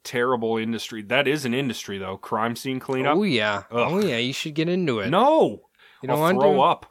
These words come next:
Speaker 1: Yeah.
Speaker 2: <laughs> You'll get used to it after eventually.
Speaker 1: Yeah, after eventually. I'm worried about the
Speaker 2: Well,
Speaker 1: parts before then.
Speaker 2: the, I'm assuming it sounds like there's a lot of hoarder, uh, cleanups.
Speaker 1: Yeah.
Speaker 2: Like people
Speaker 1: Yeah.
Speaker 2: who die in abandoned houses or whatever.
Speaker 1: I could
Speaker 2: or
Speaker 1: see that.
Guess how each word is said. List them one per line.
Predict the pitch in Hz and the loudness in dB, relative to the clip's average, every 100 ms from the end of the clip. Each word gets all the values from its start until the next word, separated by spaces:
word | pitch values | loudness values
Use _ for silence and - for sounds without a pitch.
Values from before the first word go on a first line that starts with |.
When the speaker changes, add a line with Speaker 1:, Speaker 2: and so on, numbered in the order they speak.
| - | -6
Speaker 1:
Yeah. | 117 127 240 - | -2 2 2 2
Speaker 2:
<laughs> | 160 131 _ | -2 -4 _
You'll | 147 208 | -2 0
get | 214 214 | 2 2
used | 165 147 - | 2 0 2
to | 147 | 0
it | 127 | 2
after | 117 113 120 | 2 0 -4
eventually. | 113 117 120 - 131 151 160 | -2 -2 -2 -2 0 0 2
Speaker 1:
Yeah, | 131 113 | 2 2
after | 107 120 127 - 127 | 2 2 2 2 2
eventually. | 110 123 131 - 107 101 | 2 -2 -2 -4 -4 -4
I'm | 104 113 | -4 0
worried | 127 139 | 2 2
about | 123 123 - | 2 0 4
the | |
Speaker 2:
Well, | 165 | 4
Speaker 1:
parts | 175 131 - | 4 0 -6
before | 117 - 147 120 | -8 -2 0 2
then. | 101 | 2
Speaker 2:
the, | 160 151 143 135 - _ _ | 4 6 6 2 -4 _ _
I'm | - 165 160 | -2 0 2
assuming | 143 - - 220 202 160 147 143 - | 0 0 2 4 6 4 2 -2 -2
it | 143 | -6
sounds | - 156 160 143 | 0 2 2 2
like | 139 | 0
there's | 117 123 | 0 0
a | 120 | 2
lot | 123 123 117 | 4 2 2
of | 98 | -4
hoarder, | - 135 131 113 110 107 - _ _ _ - | -2 0 2 2 0 -2 -6 _ _ _ -6
uh, | 110 101 104 101 - | -4 -2 -4 -4 -8
cleanups. | - 127 107 104 98 - - - - _ - | -8 -6 -4 -6 -6 -10 -12 -12 -18 _ -14
Speaker 1:
Yeah. | 92 85 - _ _ - | -12 -12 -18 _ _ -12
Speaker 2:
Like | 107 104 - | -8 -8 -6
people | 135 127 123 | -6 -4 0
Speaker 1:
Yeah. | |
Speaker 2:
who | 127 | 0
die | 120 110 113 | 2 2 4
in | 120 117 | 2 0
abandoned | 101 117 117 110 | 0 0 0 -2
houses | 104 117 110 123 120 | -2 -4 -4 -8 -6
or | 120 | -2
whatever. | 120 123 117 117 107 | 0 2 2 2 2
Speaker 1:
I | |
could | 113 | 0
Speaker 2:
or | |
Speaker 1:
see | 107 | -2
that. | 95 95 | -8 -8